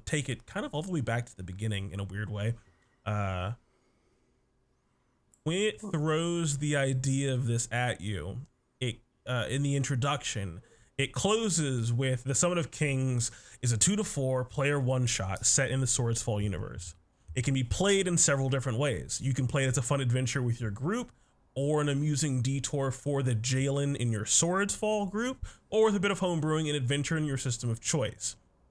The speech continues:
Either way, the goal is to have a unique experience of a classic rap battle, uh, of your table." And so what really pulls me in there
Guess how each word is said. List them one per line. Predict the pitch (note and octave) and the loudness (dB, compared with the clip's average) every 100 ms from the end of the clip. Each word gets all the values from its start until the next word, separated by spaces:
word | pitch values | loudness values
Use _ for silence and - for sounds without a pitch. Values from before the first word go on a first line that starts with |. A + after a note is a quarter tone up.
| _ - | _ -2
Either | E3+ F#3 | 2 2
way, | D#3+ D3+ | 2 2
the | D3 | 2
goal | C#3 C#3+ | 2 0
is | |
to | C3 | 2
have | C3+ C#3 | 0 2
a | |
unique | C3 B2+ | 2 0
experience | C#3 - C3 B2 A#2+ B2 | -2 -4 -2 0 0 0
of | B2 | -2
a | |
classic | B2 - B2 B2 - | -4 -2 0 -2 -2
rap | A#2+ A2+ - | -2 -2 -2
battle, | A2 A2 A2+ A2+ _ _ - | -2 0 -2 -4 _ _ -2
uh, | A#2+ G#2+ G2+ - - _ _ _ _ _ | 0 2 0 -4 -10 _ _ _ _ _
of | C3+ C3+ B2 B2 C3+ | 0 2 2 0 0
your | B2+ A#2+ A2+ | 0 0 0
table." | A#2 C3+ - - - - - - _ _ _ | 0 0 0 -2 -6 -10 -16 -20 _ _ _
And | D3+ D3+ D3+ C#3+ B2+ | 0 2 2 -2 -4
so | - - D3+ | -2 0 0
what | D3 C#3+ C#3+ - C3+ | 0 0 -2 -4 -4
really | D#3+ A#3 | 0 0
pulls | A3+ - F3+ D#3+ C3+ | 4 4 4 4 4
me | A#2+ A#2+ | 4 4
in | E3+ D3 | 2 2
there | G#2 F#2+ B2+ | 0 -2 -4